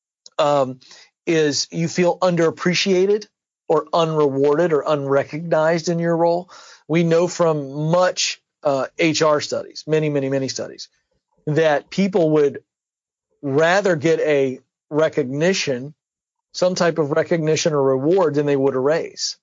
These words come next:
So if you're feeling like, "Hey, I'm busting it, I'm killing it, but I'm not appreciated, I'm not noticed, I'm not rewarded for my work," um, that can cause buildup. And then the fifth cause is you're bored.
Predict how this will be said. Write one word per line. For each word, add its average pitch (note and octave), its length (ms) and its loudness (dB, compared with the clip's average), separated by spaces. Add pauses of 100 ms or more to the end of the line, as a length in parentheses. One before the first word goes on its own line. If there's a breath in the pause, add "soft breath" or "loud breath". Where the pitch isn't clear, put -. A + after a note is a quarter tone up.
(600)
So E3 180 -2
if - 100 -6
you're G3 200 2
feeling F#3 400 2
like, C#3+ 240 0
"Hey, F3 160 0
I'm F3+ 180 0
busting D#3+ 400 0
it, F3 140 0
I'm E3+ 160 0
killing F3 400 0
it, D3 160 -4 (320 loud breath)
but D#3 200 0
I'm D#3 100 0
not D#3+ 160 2
appreciated, F3 640 0
I'm D3 140 0
not D3 220 0
noticed, D#3+ 480 0
I'm D3 80 0
not C#3+ 180 0
rewarded D3 500 0
for D#3+ 140 -2
my C#3+ 160 2
work," D3 360 2 (600 soft breath)
um, C3 340 0
that D3+ 280 0
can C#3+ 160 -4
cause C3 380 0
buildup. B2+ 400 0
And D#3 80 0
then D3 100 2
the C#3 60 0
fifth F#3+ 280 -2
cause C#3+ 280 0
is C3+ 60 -4
you're B2 100 -6
bored. C#3+ 440 -2